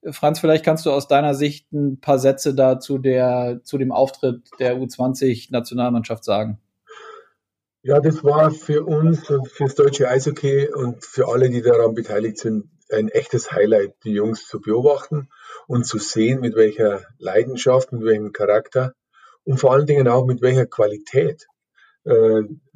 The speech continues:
Speaker 2: die Spieler ans Werk gegangen sind. Unter den Vorzeichen, die man hatte, mit neun Corona-Fällen im Team, mit einer hyperlangen Anreise mit drei, über dreißig Stunden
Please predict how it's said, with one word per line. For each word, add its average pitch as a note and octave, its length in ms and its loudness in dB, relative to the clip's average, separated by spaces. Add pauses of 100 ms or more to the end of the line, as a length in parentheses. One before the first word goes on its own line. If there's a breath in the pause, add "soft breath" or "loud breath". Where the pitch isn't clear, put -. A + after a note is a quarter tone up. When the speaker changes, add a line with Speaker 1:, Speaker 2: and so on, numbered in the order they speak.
(180)
Speaker 2:
die A2 80 -8
Spieler A#2+ 360 -2
ans G#2 200 -6
Werk G#2+ 160 0
gegangen B2+ 440 -4
sind. D3 280 -8 (720 loud breath)
Unter D3 220 2
den C3 180 4
Vorzeichen, C#3 840 0 (160)
die A#2+ 240 -12
man G#2+ 340 -2
hatte, A#2 540 -2
mit A2 260 -10
neun B2+ 380 2
Corona-Fällen A#2+ 800 0
im G#2+ 200 -8
Team, B2+ 420 -8 (440 soft breath)
mit A2+ 320 -2
einer G#2+ 360 4
hyperlangen A#2+ 600 2
Anreise A2+ 600 2
mit A2 220 -6
drei, A2 200 -2
über A#2+ 200 -2
dreißig A#2+ 440 0
Stunden B2+ 460 -4